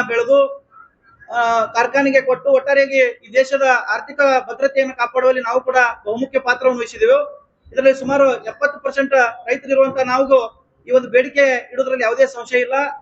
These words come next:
ಅದು ಕೊಡಬೇಕಾದ ಕರ್ತವ್ಯ ಕೂಡ ರಾಜ್ಯ ಸರ್ಕಾರ ಮತ್ತು ಜಿಲ್ಲಾಡಳಿತ ಸೇರಿದಂತೆ ಎಲ್ಲ ಕಾರ್ಖಾನೆ ಮಾಲೀಕರದ್ದು ಇದೆ. ಯಾಕಂತಂದ್ರ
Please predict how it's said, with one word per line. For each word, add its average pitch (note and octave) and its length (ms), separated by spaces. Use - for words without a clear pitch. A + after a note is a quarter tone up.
ಅದು A#3 120
ಕೊಡಬೇಕಾದ C4 440
ಕರ್ತವ್ಯ B3+ 380
ಕೂಡ C4 180
ರಾಜ್ಯ B3 200
ಸರ್ಕಾರ B3+ 360
ಮತ್ತು B3 540
ಜಿಲ್ಲಾಡಳಿತ B3 460
ಸೇರಿದಂತೆ B3+ 840
ಎಲ್ಲ C4+ 180
ಕಾರ್ಖಾನೆ A#3+ 300
ಮಾಲೀಕರದ್ದು A#3 380
ಇದೆ. F#3+ 140
ಯಾಕಂತಂದ್ರ B3+ 400